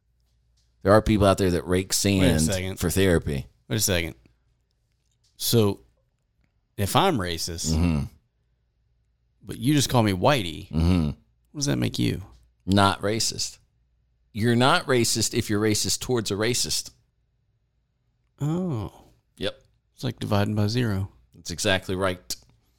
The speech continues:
Speaker 2: Hmm.
Speaker 1: As I tried to tell my wife
Speaker 2: I see
Speaker 1: recently.
Speaker 2: no flaws in
Speaker 1: Yep.
Speaker 2: that logic.
Speaker 1: It's ve-, it's airtight, my friend.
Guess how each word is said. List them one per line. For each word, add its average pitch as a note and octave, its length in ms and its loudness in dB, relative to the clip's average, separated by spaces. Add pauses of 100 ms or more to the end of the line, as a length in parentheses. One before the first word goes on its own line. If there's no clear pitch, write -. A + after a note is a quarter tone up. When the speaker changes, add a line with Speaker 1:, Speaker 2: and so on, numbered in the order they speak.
(120)
Speaker 2:
Hmm. E3+ 140 -6 (340)
Speaker 1:
As F#2+ 140 0
I G#2+ 100 2
tried G#2 280 2
to F#2 60 -10
tell G#2 160 -2
my G2 120 0
wife G2+ 280 0
Speaker 2:
I A#2 80 -2
see - 0 -
Speaker 1:
recently. B2+ 300 4
Speaker 2:
no D#3+ 140 4
flaws B2+ 600 2
in A2 120 -2
Speaker 1:
Yep. G#2 140 2
Speaker 2:
that G#2 60 -8
logic. G#2+ 320 -4 (260)
Speaker 1:
It's F#2 180 -6
ve-, A2 240 -2
it's A2 460 -4 (580)
airtight, G2 440 0
my F2 120 -6
friend. F2+ 280 -10